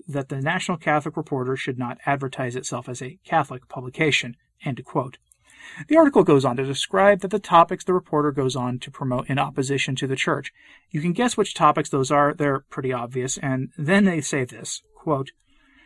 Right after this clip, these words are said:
"Bishop Finn reminds his readers that in nineteen sixty-eight, his predecessor, Bishop Charles Helmsing, directed the editors of The Reporter to remove the word Catholic from the title of their publication."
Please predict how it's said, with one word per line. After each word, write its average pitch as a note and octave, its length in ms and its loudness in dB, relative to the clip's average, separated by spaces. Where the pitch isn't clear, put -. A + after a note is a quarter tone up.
"Bishop A3+ 300 4
Finn F3+ 240 2
reminds D3 340 2
his C3+ 160 -4
readers C3 300 2
that - 160 -4
in C3 80 -4
nineteen G#3 420 0
sixty-eight, D3+ 720 -2
his C#3 140 -6
predecessor, F3 640 0
Bishop E3 340 -2
Charles B2+ 320 -4
Helmsing, C#3+ 540 -2
directed F#3+ 420 0
the A3 160 -2
editors D#3 500 0
of C3+ 160 -4
The A#2+ 100 -12
Reporter F3+ 460 -2
to F#3 140 -4
remove C#3+ 240 -2
the C#3+ 80 -2
word C3 220 -2
Catholic C3 400 -10
from C#3 120 -8
the D3 60 -6
title C3 380 -10
of C3+ 100 -8
their C3+ 100 -8
publication." C3+ 680 -4